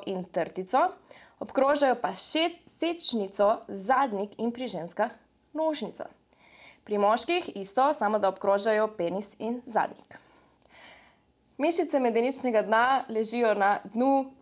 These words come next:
medenice. Prvi korak, imamo to. Drugi korak,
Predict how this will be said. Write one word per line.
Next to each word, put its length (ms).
medenice. 600
Prvi 300
korak, 480
imamo 400
to. 200
Drugi 280
korak, 380